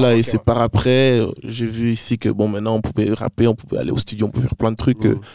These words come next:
Speaker 2: à ce temps-là, il y avait pas encore au bled, tu vois. Vu que moi, je n'avais pas ce rapport-là avec la musique, tu vois.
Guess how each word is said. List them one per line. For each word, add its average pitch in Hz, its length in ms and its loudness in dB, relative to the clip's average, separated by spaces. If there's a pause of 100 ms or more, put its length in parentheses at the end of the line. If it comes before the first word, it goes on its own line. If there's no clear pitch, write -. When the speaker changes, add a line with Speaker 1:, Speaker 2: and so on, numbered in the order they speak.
(180)
Speaker 2:
à 113 140 0
ce - 120 0
temps-là, 123 260 2
il - 20 2
y - 20 2
avait 110 120 0
pas 120 120 2
encore 113 200 0
au 107 40 0
bled, 143 220 2
tu - 100 2
vois. 151 120 2 (300)
Vu 120 100 -16
que 113 100 -4
moi, 117 160 4
je - 160 -4
n'avais 107 120 0
pas - 140 2
ce - 140 -2
rapport-là 120 260 0
avec 110 120 -4
la 101 100 -4
musique, 123 260 -2
tu - 120 -4
vois. 165 100 -2